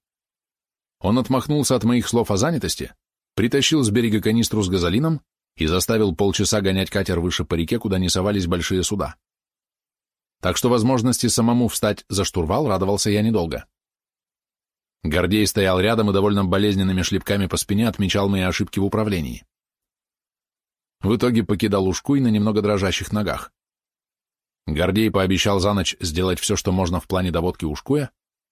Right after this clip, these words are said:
а я чуть ли не бегом поспешил к речному вокзалу, намереваясь поймать там извозчика. Мысль о том, чтобы отправиться на встречу со старейшинами прямо из доков, отбросил,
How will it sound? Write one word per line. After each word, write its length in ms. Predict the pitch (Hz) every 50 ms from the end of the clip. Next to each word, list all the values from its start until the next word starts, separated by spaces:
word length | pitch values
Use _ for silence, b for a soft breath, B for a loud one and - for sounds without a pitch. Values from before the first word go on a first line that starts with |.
| _ _ _
а 140 | - 98 107
я 140 | 139 151 139
чуть 180 | - 139 120
ли 100 | 127 127
не 80 | 123 123
бегом 300 | 110 120 110 120 139 131
поспешил 440 | 127 117 - - 113 - - 127 107
к 60 | 92
речному 380 | 110 107 95 - 117 113 113 101
вокзалу, 360 | 104 98 98 107 123 127 120
намереваясь 460 | 110 104 101 98 101 107 110 110 -
поймать 360 | - - 104 101 95 95 90 -
там 180 | - 98 107
извозчика. 540 | 107 104 104 98 90 - 80 - - - - _ _ _ _ _ _ _ _ _ _ _ _ _ _ _ _ _ _ _ _ _ _ _ _ _
Мысль 300 | - 85 117 123 - 131
о 60 | 131
том, 180 | 120 143 143 135
чтобы 220 | - - 127 127
отправиться 460 | 120 107 - 123 123 120 120 107 - 117
на 100 | 110 101
встречу 340 | - - 120 120 - -
со 120 | 98 - 104
старейшинами 560 | - - 107 113 113 107 - 110 104 101 98
прямо 300 | 90 95 98 98 101 95
из 80 | 87 82
доков, 320 | 92 101 - - 117 -
отбросил, 500 | 135 135 135 135 117 92 - - 65